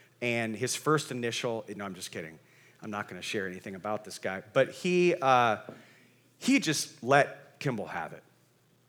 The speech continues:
I mean, called him in a drunken stupor and called him everything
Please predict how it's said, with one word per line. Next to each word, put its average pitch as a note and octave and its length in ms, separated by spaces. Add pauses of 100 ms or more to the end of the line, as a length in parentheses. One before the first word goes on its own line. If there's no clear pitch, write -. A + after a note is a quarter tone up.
(160)
I C3+ 60
mean, C3 160
called E3 360
him C#3+ 280
in B2+ 200
a A2+ 40
drunken A#2 420
stupor F#2 580 (680)
and A2+ 120
called C3+ 360
him A2 260
everything A2 720